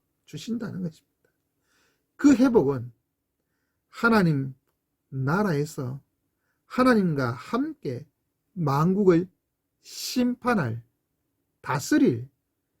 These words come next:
그는 존귀한 자가 되게 하신다. 멸망으로 인하여 언제 회복될 것인가? 과연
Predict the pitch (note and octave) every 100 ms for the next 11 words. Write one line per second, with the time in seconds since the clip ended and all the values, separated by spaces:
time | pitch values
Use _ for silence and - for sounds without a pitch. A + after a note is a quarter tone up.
0 | _ _ _ A3+ A#3+ D#3 D#3+ _ _ _
1 | _ _ - F3+ A#3+ C4 A3+ D#3+ C#3 B2+
2 | A#2+ A#2+ - _ _ - G#3 F3+ B2+ -
3 | - E3+ B3+ B3+ - - - _ _ _
4 | _ _ _ _ _ _ _ _ _ _
5 | _ _ _ _ _ _ _ _ _ _
6 | _ _ _ _ _ _ _ _ _ _
7 | - C#3 D#3 F3 D3+ C3+ B2+ A#2+ B2 D3+
8 | _ _ _ _ _ _ _ _ _ _
9 | _ _ _ _ _ _ - D3+ F#3+ G3+
10 | E3+ A2+ B2+ _ _ _ _ _ _ _
11 | _ _ - F3 D#3 - B2+ - D3 D3
12 | C#3 C3+ - _ _ _ _ _ _ _
13 | _ C3+ D3 E3+ B2+